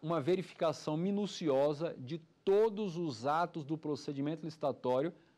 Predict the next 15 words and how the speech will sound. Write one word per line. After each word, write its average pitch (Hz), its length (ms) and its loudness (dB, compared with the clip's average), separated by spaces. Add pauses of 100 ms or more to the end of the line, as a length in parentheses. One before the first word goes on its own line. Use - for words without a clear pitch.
(160)
até 143 280 -2
então, 131 380 -4 (1500)
para 202 220 2
verificar 185 640 2
se - 200 -2
cada 240 460 2
um 214 120 4
desses 185 360 2
atos - 480 -2 (100)
está 156 300 -2
de 180 100 2
acordo 123 500 -2 (100)
com 156 180 -2
a 156 80 2
Lei 135 400 2